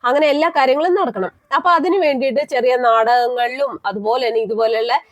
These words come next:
ചെറിയ രീതിയിലുള്ള അഭിനയങ്ങളൊക്കെ നമ്മുടെ രേണു, ഏർ, അങ്ങനെയുള്ള രീതിയിലൊക്കെ അഭിനയിച്ചിട്ടാണ് ഇപ്പൊ അവര് അവരുടെ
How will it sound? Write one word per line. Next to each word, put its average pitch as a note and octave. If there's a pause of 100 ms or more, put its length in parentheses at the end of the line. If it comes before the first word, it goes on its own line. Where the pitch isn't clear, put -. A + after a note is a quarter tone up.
(180)
ചെറിയ F#4+
രീതിയിലുള്ള D4
അഭിനയങ്ങളൊക്കെ B3+
നമ്മുടെ A3+
രേണു, A3+ (220)
ഏർ, A#3 (120)
അങ്ങനെയുള്ള D#4+
രീതിയിലൊക്കെ D4
അഭിനയിച്ചിട്ടാണ് C#4
ഇപ്പൊ D4
അവര് C#4+
അവരുടെ D4+